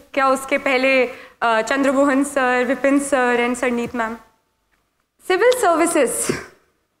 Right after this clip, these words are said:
हम जब भी सोचते हैं तो बहुत सारी चीज़ें, अच्छा लाल बत्ती,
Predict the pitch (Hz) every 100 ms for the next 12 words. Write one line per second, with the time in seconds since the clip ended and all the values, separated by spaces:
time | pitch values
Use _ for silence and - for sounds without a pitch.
0 | _ _ _ _ _ _ _ _ 294 311
1 | 302 254 320 320 262 - 285 226 175 -
2 | _ _ _ _ _ _ _ _ _ _
3 | _ _ _ _ 294 294 285 302 294 294
4 | 302 269 285 262 - - _ - 214 -
5 | 240 220 208 208 214 214 208